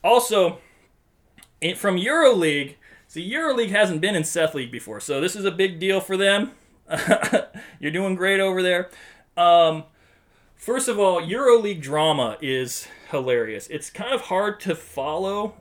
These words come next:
um, but shout out to Urbanus Urbanus. You gotta listen to the Urbanus Urbanus, Urbanus on Urbanus podcast. Um,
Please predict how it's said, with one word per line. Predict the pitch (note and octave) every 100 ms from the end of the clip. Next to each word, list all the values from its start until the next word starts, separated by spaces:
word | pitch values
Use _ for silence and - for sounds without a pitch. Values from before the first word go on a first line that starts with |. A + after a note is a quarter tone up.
| _
um, | C#3+ C#3 C#3 C#3 -
but | C#3+
shout | - F#3 B3
out | B3
to | B3+ A#3+
Urbanus | G3 F3 F3 G3 F#3+
Urbanus. | D#3+ - D3 D3+ A2 - -
You | D#3+
gotta | G3 A#3
listen | A3 A3+
to |
the | G3
Urbanus | F3+ F#3 F#3+ F#3
Urbanus, | F3 E3 E3+ E3 -
Urbanus | D3+ D3 F3 F3 F3
on | E3
Urbanus | D#3+ C#3+ D#3 D#3+ C3+
podcast. | - C3 - A#2+ A#2 A2+ - _ - _ _ -
Um, | C3 B2+ A#2